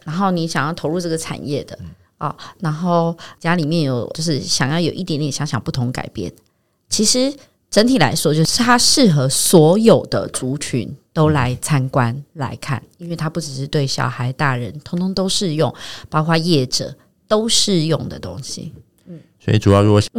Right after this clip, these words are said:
Speaker 2: 有规划投入这个产业的人，
Speaker 1: 嗯。
Speaker 2: 然后原本家庭空间想要改善，甚至是居家空间想要改善的人，
Speaker 1: 嗯。
Speaker 2: 一定要来看看我们 Abilities 的展览，它会带给大家更不同的一些设计的理念嘛。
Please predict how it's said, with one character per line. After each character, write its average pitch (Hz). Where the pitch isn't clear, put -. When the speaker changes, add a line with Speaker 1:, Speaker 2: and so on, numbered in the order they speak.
Speaker 2:
有 82
规 101
划 110
投 90
入 82
这 -
个 82
产 76
业 82
的 76
人， 62
Speaker 1:
嗯。 214
Speaker 2:
然 73
后 71
原 90
本 90
家 87
庭 73
空 82
间 80
想 -
要 80
改 -
善， -
甚 92
至 85
是 85
居 85
家 85
空 85
间 78
想 76
要 76
改 69
善 78
的 71
人， -
Speaker 1:
嗯。 208
Speaker 2:
一 85
定 104
要 87
来 69
看 -
看 78
我 -
们 65
Abilities 69
的 73
展 67
览， 65
它 82
会 80
带 80
给 67
大 73
家 73
更 82
不 82
同 64
的 64
一 69
些 71
设 73
计 69
的 64
理 64
念 65
嘛。 82